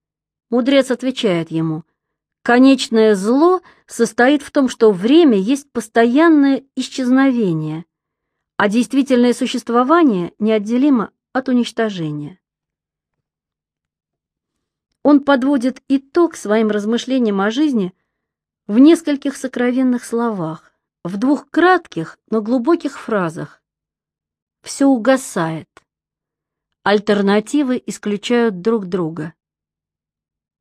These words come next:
Я уже достаточно сказал по поводу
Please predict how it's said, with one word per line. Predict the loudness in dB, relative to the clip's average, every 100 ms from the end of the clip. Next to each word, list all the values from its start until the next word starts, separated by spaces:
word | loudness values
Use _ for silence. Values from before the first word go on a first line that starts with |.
| _ _ _ _ _ _ _ _ _ _ _ _ _ _ _
Я | 0 2
уже | 2 2
достаточно | -2 0 -4 -4 -8 -8
сказал | -4 -6 -4 -4
по | -4 -6
поводу | -4 -6 -4 -4 -6